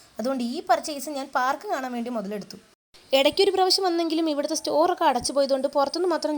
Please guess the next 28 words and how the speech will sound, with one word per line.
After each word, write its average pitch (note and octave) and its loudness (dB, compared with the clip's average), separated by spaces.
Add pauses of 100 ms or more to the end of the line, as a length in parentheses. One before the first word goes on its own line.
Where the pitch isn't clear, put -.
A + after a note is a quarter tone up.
just C4+ -6
ഒന്ന് D4 -2
വീഡിയോ B3 -4
എടുത്ത് B3 -10
ഞാൻ G#3+ -6
പോയി. F3+ -12 (560)
സാധാരണ D4+ 0
ഒരു E4+ -8
പാർക്ക് A#3+ -2
മാത്രമല്ല, F#3+ -6 (340)
ഇതിനകത്ത് E4 -4
കണ്ണെത്താ C4 -4
ദൂരത്ത് E4 -8
പരന്ന് B3 -2
കിടക്കുന്ന D4 -6
ഒരു C#4 -10
ഫാമും A3+ -4
കൂടിയുണ്ട്. G#3 -6 (400)
ഇതിനടുത്തൂടെ E4+ -4
പോകുമ്പോൾ F4 -4
തന്നെ E4 -4
നല്ലൊരു D4+ -6
മണം A#3 -4
വരാറുണ്ട്, F#3 -6 (140)
കാരണം C4 -2
അത് C4 -8 (160)
എല്ലുപൊടി B3+ -4
വിതറുന്നതാണ്. G#3+ -4